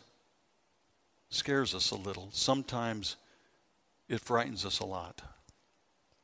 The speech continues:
Until, as we journey along with you,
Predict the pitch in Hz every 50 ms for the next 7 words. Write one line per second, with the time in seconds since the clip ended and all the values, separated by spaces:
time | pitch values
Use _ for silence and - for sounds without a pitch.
0 | _ _ _ _ _ _ _ _ _ _ _ _ _ _ _ - - - 127 123
1 | 117 - - 151 165 170 175 175 - 165 143 143 123 120 127 131 120 107 - -
2 | 254 277 294 - 170 175 185 165 156 143 143 147 156 160 175 170 - - 101 98
3 | 95 98 113 135 151